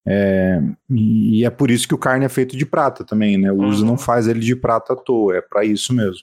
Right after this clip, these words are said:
Speaker 1: Então eles fazem uma máquina que permite que, na realidade, assim, o Tef-, a alma do Teferi consegue viajar no tempo e vislumbrar o passado, momentos do passado.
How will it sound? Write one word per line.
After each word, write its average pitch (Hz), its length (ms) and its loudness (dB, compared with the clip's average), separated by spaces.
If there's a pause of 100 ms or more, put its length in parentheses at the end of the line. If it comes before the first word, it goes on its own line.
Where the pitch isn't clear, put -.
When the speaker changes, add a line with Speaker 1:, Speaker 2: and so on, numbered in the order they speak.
Speaker 1:
Então 113 220 0
eles 123 180 -2
fazem 139 480 0
uma 143 460 2
máquina 135 540 0
que - 120 -14
permite 143 640 0
que, 165 80 -2
na 156 140 0
realidade, 156 500 2
assim, 147 360 0
o 123 220 0
Tef-, - 440 -4
a 117 220 2
alma 185 340 2
do 165 100 -6
Teferi 143 680 0
consegue 131 580 -2
viajar 120 440 2
no 113 120 -2
tempo 127 500 -2
e 131 60 2
vislumbrar 131 720 0
o 139 80 0
passado, 110 580 0
momentos 113 600 0
do 95 80 -14
passado. - 580 -4